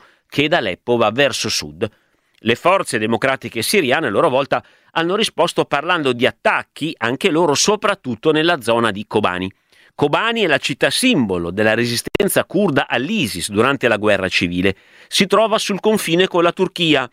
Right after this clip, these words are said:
e infatti i curdi hanno denunciato il volo di diversi droni turchi proprio in quella zona. In linea di massima il cessate il fuoco regge,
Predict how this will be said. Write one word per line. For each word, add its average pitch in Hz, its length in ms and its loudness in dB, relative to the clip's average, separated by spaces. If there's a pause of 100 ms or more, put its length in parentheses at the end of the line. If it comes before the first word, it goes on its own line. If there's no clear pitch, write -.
(320)
e 127 140 0
infatti 147 560 -2
i 226 80 -2
curdi 165 400 2
hanno 127 160 0
denunciato 131 560 0
il 127 80 0
volo 165 260 2
di 120 160 -8
diversi 123 600 -2
droni 135 460 0
turchi 127 440 -2 (220)
proprio 175 340 -2
in 123 60 -4
quella 104 280 0
zona. 73 360 -8 (640)
In 147 160 2
linea 226 220 2
di 208 100 -2
massima 170 400 -2
il 156 60 -2
cessate 180 340 -2
il 160 80 -2
fuoco 175 340 0
regge, 127 480 0